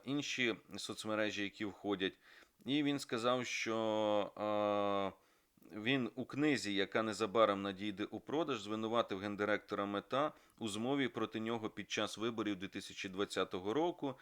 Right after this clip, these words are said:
І якщо цього разу він щось зробить, тобто Цукерберг протизаконне, проведе решту свого життя у в'язниці. Має залишитись тільки Маск, треба сказати, без жодних конкурентів із мережею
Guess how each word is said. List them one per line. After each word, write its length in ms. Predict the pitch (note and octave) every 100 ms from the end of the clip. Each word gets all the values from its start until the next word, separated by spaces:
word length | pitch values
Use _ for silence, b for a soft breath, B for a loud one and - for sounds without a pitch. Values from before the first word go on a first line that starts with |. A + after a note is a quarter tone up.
| B B B B -
І 320 | A#2+ B2+ B2+
якщо 360 | B2 A#2 - C#3
цього 300 | - A#2 A#2
разу 260 | A#2 G#2+
він 140 | A2+ A2
щось 240 | - A2
зробить, 380 | A#2 D#3 D#3+ C#3
тобто 280 | - C3 -
Цукерберг 640 | A#2 C3 A2+ A#2 G2 G#2+ -
протизаконне, 800 | A2+ G#2+ G2+ G#2+ - A2+ A2 G2+
проведе 420 | G#2+ G#2 G#2 G#2+
решту 320 | G#2+ G2+ G#2
свого 280 | - G2+ G#2
життя 360 | A2 G2+ D3
у 140 | D3 B2+
в'язниці. 640 | G#2+ A2 F#2+ E2 D2 - - B B B B B
Має 300 | G2+ D3+ D#3+
залишитись 560 | C3 B2 C3 B2+ A2 G#2
тільки 360 | - A#2 - G#2+
Маск, 460 | F#2+ D#2+ - - -
треба 280 | - G2 F#2
сказати, 460 | - F#2+ G2+ G#2+ F#2
без 160 | F#2
жодних 380 | E2+ A2 G2+ F#2
конкурентів 760 | G#2 F#2+ G2 B2 C3+ - G2 -
із 140 | F#2
мережею 640 | F#2+ G2 G#2 F#2+ F#2 F#2+